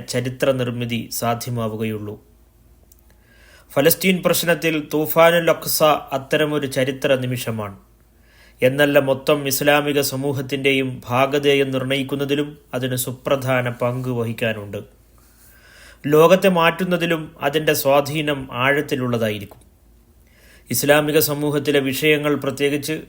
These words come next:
ഫലസ്തീൻ പ്രശ്നം, അതിൻ്റെ ഏറ്റവും മോശമായ അവസ്ഥയിലൂടെ കടന്നുപോവുകയായിരുന്നു. നഷ്ടപ്പെടാനിനി ഒന്നുമേ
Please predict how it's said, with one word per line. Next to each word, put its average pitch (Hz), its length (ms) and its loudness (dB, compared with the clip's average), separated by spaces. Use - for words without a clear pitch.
ഫലസ്തീൻ 147 580 -2
പ്രശ്നം, 131 420 -2
അതിൻ്റെ 135 340 -2
ഏറ്റവും 147 440 0
മോശമായ 151 600 0
അവസ്ഥയിലൂടെ 135 600 0
കടന്നുപോവുകയായിരുന്നു. 123 1120 -2
നഷ്ടപ്പെടാനിനി 180 840 4
ഒന്നുമേ 175 400 2